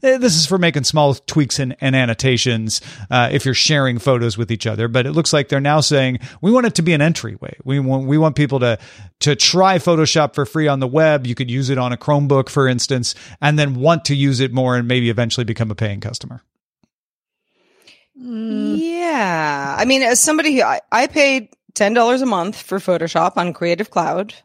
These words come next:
Speaker 3: uh, it, it, and I feel that it's worth it because it's a very robust tool, <laughs> even though I'm not that great at Photoshop. Um,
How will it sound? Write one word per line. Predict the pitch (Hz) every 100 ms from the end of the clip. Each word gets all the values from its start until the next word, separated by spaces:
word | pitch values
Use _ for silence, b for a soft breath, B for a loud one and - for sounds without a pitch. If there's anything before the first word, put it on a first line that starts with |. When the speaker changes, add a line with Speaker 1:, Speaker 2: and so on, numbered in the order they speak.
| -
Speaker 3:
uh, | 180 160 160 -
it, | 170 160 -
it, | 165 -
and | 170 165
I | 170
feel | - - 180 175 - 185
that | 185 214
it's | -
worth | 165 147
it | 185 220
because | 170 180 156
it's | 160
a | 139
very | 147 175
robust | 190 190 220 262
tool, | - 151 156 233
<laughs> | 220
even | 190 -
though | 240
I'm | 269
not | 185 170 -
that | 208 220 214
great | 202 202
at | 220
Photoshop. | 156 147 - 151 196 B B B -
Um, | 202